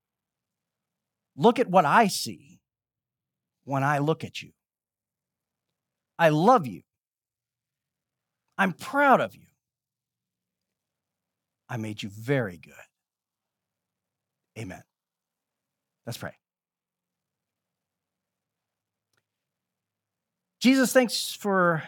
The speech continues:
making us the way you meant to. Thanks for walking this earth with us so that we might see God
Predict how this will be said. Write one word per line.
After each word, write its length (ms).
making 360
us 160
the 80
way 120
you 160
meant 280
to. 360
Thanks 220
for 360
walking 480
this 200
earth 340
with 340
us 460
so 240
that 140
we 140
might 240
see 320
God 720